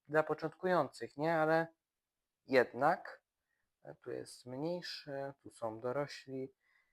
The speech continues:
E, raczej wam nie znajdę młodych, bo są na tyle małe, że wyglądają jak skoczogonki.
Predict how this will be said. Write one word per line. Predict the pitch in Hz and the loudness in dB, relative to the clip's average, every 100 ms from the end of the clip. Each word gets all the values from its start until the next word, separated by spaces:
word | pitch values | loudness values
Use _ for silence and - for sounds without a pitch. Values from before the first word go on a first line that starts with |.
| _ - | _ -4
E, | 139 139 135 131 131 131 131 131 | 2 4 6 6 6 6 6 4
raczej | 175 226 - 240 190 | 2 0 -2 -2 0
wam | 202 196 185 | 0 -2 -4
nie | 175 170 | -6 -8
znajdę | 165 180 175 165 151 139 | -10 -10 -8 -8 -6 -6
młodych, | 135 135 139 143 180 208 214 - _ _ _ _ _ _ - | -6 -10 -12 -12 -8 -8 -8 -16 _ _ _ _ _ _ -12
bo | 143 151 | -8 -6
są | - | -4
na | 160 160 | -2 -2
tyle | - 175 160 | 0 0 2
małe, | 160 165 156 | 4 6 6
że | 139 | 2
wyglądają | 143 143 135 143 127 | -2 -2 -2 0 -2
jak | - | -6
skoczogonki. | - - - 101 101 98 _ - | -14 -18 -20 -20 -20 -20 _ -20